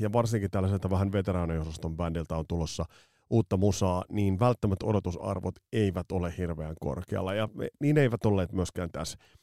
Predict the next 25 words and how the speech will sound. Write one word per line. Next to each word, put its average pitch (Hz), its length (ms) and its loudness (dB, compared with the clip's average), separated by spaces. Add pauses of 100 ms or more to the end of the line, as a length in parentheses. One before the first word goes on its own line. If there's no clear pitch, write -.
(160)
tapauksessa. 92 560 -2
Mä 143 80 8
myönnän, 190 400 6
että 143 260 2
esimerkiksi 143 360 2
ton 151 100 6
Made 170 220 6
in 127 140 6
Senjutsun 135 540 4
osalta 95 280 2
mä 104 100 6
jollain 120 260 6
tavalla 95 260 2
pumppasin, 95 640 -2 (840)
ö, - 40 0 (380)
odotusarvot 104 560 2
aika 113 260 4
korkealle, 131 440 6
mut 123 140 6
se, - 200 4
siinä 180 240 6
on 147 140 4
syynä 180 280 6
se, 180 240 6
että 139 220 2